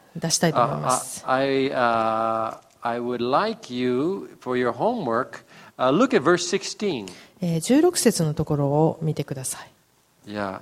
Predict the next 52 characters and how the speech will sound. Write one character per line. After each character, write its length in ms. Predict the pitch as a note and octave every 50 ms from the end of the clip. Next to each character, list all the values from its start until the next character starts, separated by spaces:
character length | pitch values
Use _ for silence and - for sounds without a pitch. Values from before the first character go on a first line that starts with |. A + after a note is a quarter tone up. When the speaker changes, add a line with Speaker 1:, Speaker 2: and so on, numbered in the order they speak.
| - -
Speaker 2:
Uh, 640 | C3 A#2+ A2+ A2+ A2+ A2 G#2+ G#2+ G#2+ G#2 G#2 G#2 G2+ -
can 200 | - B2+ A#2+ A#2+
you 120 | B2 B2
read 220 | B2 C3+ D3+ D3 C3+
verse 320 | B2+ A#2+ C3+ C#3+ C3+ -
sixteen? 580 | - - C3+ - - - - D#3 C#3 G#2+ F#2 -
Speaker 1:
は 80 | - E3+
い、 80 | D3+ -
十 160 | - G3+ G3
六 120 | G3+ F#3+
節 240 | - - D#3+ - -
を 40 | D3+
お 40 | D3+
読 260 | D3 - - E3 D#3+ D#3
み 100 | D#3 D3+
し 140 | - -
ま 80 | D3+ D3+
す 140 | - - D3+
ね。 160 | F3+ G3 G3 - - - - - -
「忌 120 | G#3 G#3
ま 180 | A3 A#3 A#3+ B3
わ 140 | B3 B3+
し 240 | B3 - - - A#3+
い 40 | A3+
も 140 | G3 F3 E3
の 140 | D#3+ D#3 D3
だ。 260 | D#3 E3 D#3 - - -
目 140 | E3+ F#3 G#3+
の 120 | A#3+ C4 A3+
見 240 | G3 F#3 F3 E3+
え 200 | E3+ E3 D#3+ D#3+
る、 340 | D#3+ F3 G3 G#3+ - - - -
見 180 | G3 G3 G3+ G3+
え 100 | G3 F#3
ぬ 260 | F3 F#3 G#3 - - - - -
手 120 | - G#3
引 140 | F#3 F#3+ F#3+
き 180 | - - F#3+ F#3
ど 100 | E3+ D#3+
も。 240 | D3+ D3+ C#3+ - - _ _ _ - - - - _ -
あ 80 | F#3
な 120 | G3 G3+ G3+
た 140 | G3+ A3+ G3+
方 280 | G3+ F#3 - D#3+ D#3+
は 200 | E3+ G3+ A3+ G#3+
こ 220 | A3 - F#3+ F3+ F3
う 20 |
言 180 | E3+ D#3 D#3 D#3
う。 80 | - - _ - _ _ - - _
誰 240 | - A#3+ C4+ C#4 A#3
で 120 | F3+ F#3
も 300 | E3+ E3+ F#3 G#3 G#3 -